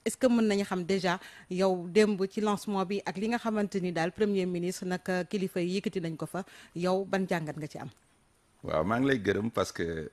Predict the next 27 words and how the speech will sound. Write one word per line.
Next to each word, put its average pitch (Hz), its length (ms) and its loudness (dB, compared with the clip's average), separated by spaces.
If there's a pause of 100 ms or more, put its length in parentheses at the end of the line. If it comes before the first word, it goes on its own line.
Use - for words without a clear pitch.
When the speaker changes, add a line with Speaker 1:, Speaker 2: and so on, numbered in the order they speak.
Speaker 2:
xam 82 240 -4
nga 98 120 -2
maay 90 520 0 (640)
jiite 92 280 0 (100)
Club 90 180 0
Sénégal 82 420 -2
Émergent, 78 460 -2
ñu 92 160 -2
ngi 87 60 -6
ko 82 140 -2
sos - 440 -8
en 69 540 -6 (640)
quasiment 87 500 2
deux 82 240 0
mille 92 220 -4
quinze. 76 460 -6
Speaker 1:
Hmm. 180 220 -12 (440)
Speaker 2:
Et 73 380 2
bi 76 180 -6
président 80 440 -2
Macky 78 240 -2
Sall 76 280 -4
lancé 76 480 -4
le 73 140 -4
plan 73 300 -6
Sénégal 71 520 -6
Émergent. - 380 -10